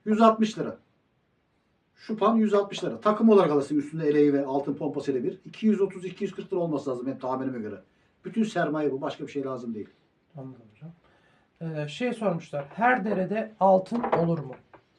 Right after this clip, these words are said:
Speaker 1: Her derede altın olmaz. Bir derede altın olması için kuvars şart. Neden kuvars şart? Bazı videolarda diyorlar ya, demir toz olan yerde olur.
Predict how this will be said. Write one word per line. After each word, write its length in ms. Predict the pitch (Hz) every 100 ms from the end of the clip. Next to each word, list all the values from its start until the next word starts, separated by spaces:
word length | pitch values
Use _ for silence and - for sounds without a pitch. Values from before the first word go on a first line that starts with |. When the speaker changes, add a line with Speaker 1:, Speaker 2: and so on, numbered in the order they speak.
| _ _
Speaker 1:
Her 320 | - 190 233
derede 240 | 214 208 214
altın 420 | 180 185 202 208
olmaz. 600 | 202 202 160 120 - _ _ _ _ _ _ _ -
Bir 160 | 139 180
derede 260 | 214 214
altın 260 | 202 196 202
olması 360 | 196 202 190
için 220 | - 196 - _ _ _
kuvars 540 | 196 190 190 190 -
şart. 340 | - 135 - - _ _ -
Neden 380 | 143 226 226
kuvars 340 | - 147 117 -
şart? 220 | 110 - _ _ _ _ _
Bazı 360 | 117 143 143 147
videolarda 480 | 151 151 151 135
diyorlar 260 | 170 196 175
ya, 260 | 127 110 139
demir 300 | 143 147 -
toz 180 | 139
olan 260 | 139 139 139
yerde 340 | 135 135 127
olur. 220 | 127 123